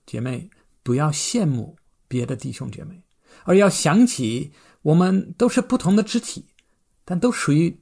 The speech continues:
一个身体。如果都是鼻子，或者都是膝盖，那我们就算不上一个身体，对不对？多样性是特别美好。那我知道我们一些人准备回国，要是回国之后，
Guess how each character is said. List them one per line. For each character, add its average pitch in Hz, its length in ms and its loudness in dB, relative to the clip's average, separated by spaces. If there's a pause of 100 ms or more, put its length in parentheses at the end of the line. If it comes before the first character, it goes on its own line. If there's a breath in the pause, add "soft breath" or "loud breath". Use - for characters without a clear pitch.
一 139 140 -4
个 160 100 0
身 202 220 -4
体。 - 200 -16 (1120 soft breath)
如 254 120 4
果 269 100 4
都 269 160 4
是 247 140 2
鼻 151 260 2
子， 226 300 2 (720)
或 196 140 0
者 202 100 4
都 233 140 4
是 196 180 4
膝 - 300 0
盖， 190 420 0
那 226 320 0 (380 loud breath)
我 180 80 2
们 202 80 6
就 220 100 4
算 277 300 2
不 208 80 6
上 202 160 2
一 175 80 4
个 175 80 4
身 214 240 2
体， 139 160 0
对 151 160 4
不 135 40 0
对？ 127 320 0 (720)
多 254 200 4
样 180 160 4
性 202 160 2
是 190 140 -2
特 294 260 -6
别 151 140 -2
美 131 160 -4
好。 - 340 -12 (1300 soft breath)
那 208 160 2
我 139 100 2
知 175 100 -2
道 160 140 4
我 127 140 0
们 139 80 0
一 - 20 0
些 139 140 -2
人 123 280 -2 (240)
准 131 160 -2
备 135 140 0
回 131 300 -2
国， - 340 -6 (760)
要 196 100 4
是 247 120 2
回 214 200 4
国 185 120 6
之 185 240 0
后， 202 280 2